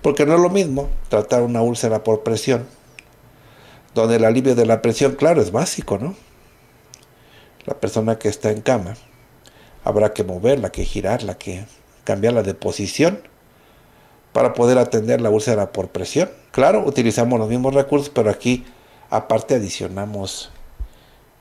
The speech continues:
el que no haya presión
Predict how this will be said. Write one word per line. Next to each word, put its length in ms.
el 420
que 340
no 100
haya 220
presión 540